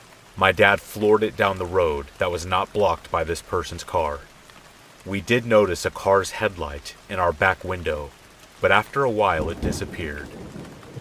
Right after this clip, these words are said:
We drove the rest of the night, and in the morning, we weren't tired at all. We made it home safe, and I did a little research for that area. It turned out that a few months before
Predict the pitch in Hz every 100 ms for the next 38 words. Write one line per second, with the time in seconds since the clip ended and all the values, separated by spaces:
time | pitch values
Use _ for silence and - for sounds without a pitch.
0 | - 95 87 104 98 92 90 92 - 107
1 | 104 92 78 73 - - 101 95 101 110
2 | 104 95 78 73 - - - - 87 85
3 | 85 90 85 - 90 78 71 80 80 80
4 | 71 73 - - - - - - - -
5 | 107 113 143 156 120 120 107 - 80 73
6 | - - 104 98 87 110 117 104 98 92
7 | 85 107 - 95 80 - - 82 78 80
8 | 78 76 73 71 - - - - - -
9 | - 95 - 123 123 113 107 85 85 -
10 | 113 113 110 101 - 95 - 113 101 73